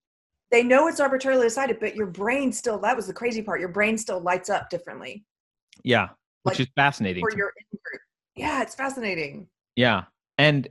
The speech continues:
Speaker 2: and I know, uh, I couldn't remember which book he talked about it, so thank you. I, I don't remember that it was Coddling or,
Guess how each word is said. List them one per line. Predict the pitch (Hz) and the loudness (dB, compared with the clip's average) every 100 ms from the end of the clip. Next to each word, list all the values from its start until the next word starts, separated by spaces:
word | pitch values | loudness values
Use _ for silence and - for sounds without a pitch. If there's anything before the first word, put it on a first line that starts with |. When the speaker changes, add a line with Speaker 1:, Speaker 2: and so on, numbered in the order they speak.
| - | 2
Speaker 2:
and | 143 139 135 131 | 4 6 4 2
I | 135 | 2
know, | 135 135 131 127 - - | 6 6 6 4 0 0
uh, | 110 110 - | 2 4 2
I | 160 | 2
couldn't | - 175 | 2 2
remember | 147 143 123 | 2 4 4
which | 127 - | 2 0
book | 120 113 | 0 0
he | 110 104 | 0 -2
talked | - 104 - | 0 -2 0
about | 110 | -2
it, | 110 | 0
so | - | -2
thank | 104 101 - | -2 -4 -4
you. | 104 | -2
I, | 101 | -2
I | 98 _ 101 | -4 _ -6
don't | 107 | -4
remember | 107 101 95 | -2 -4 -4
that | 95 | -6
it | |
was | 76 | -6
Coddling | - 104 95 95 | -4 -2 -2 -4
or, | 92 | -6